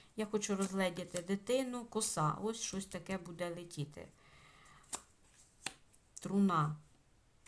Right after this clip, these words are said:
Це швидке, це якесь дійство, це дуже буде швидко двигатись, передвигатися. І що, і що далі?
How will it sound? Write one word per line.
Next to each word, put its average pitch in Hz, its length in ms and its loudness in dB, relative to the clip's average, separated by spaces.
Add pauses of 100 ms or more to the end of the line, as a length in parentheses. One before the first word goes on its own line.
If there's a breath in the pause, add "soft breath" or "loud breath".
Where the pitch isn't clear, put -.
(200)
Це 190 180 -2
швидке, 185 520 0
це 190 200 -4
якесь 170 380 -4
дійство, 208 560 2
це 170 220 -8
дуже 185 440 0
буде 170 340 -4
швидко 190 460 -4
двигатись, 180 500 0
передвигатися. 170 960 -4
І 151 40 -10
що, 185 240 -6
і 170 80 -8
що 190 180 -6
далі? 156 360 0